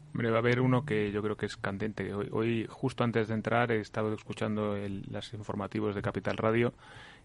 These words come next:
y hablaban de un tema que es la inflación. Eh, la inflación que es, a lo mejor es muy,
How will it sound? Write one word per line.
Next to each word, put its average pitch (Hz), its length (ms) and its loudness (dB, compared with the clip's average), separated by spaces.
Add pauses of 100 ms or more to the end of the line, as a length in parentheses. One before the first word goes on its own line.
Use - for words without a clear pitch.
y 107 120 0
hablaban 110 400 4
de 117 40 4
un 113 80 4
tema 117 220 2
que 113 100 0
es 110 80 0
la 123 60 2
inflación. 107 460 0 (360)
Eh, 104 340 -2
la 104 100 -4
inflación 107 360 -4
que 110 160 0
es, - 180 -4
a 104 120 -8
lo 101 60 -6
mejor 107 240 0
es 95 100 -4
muy, 104 300 0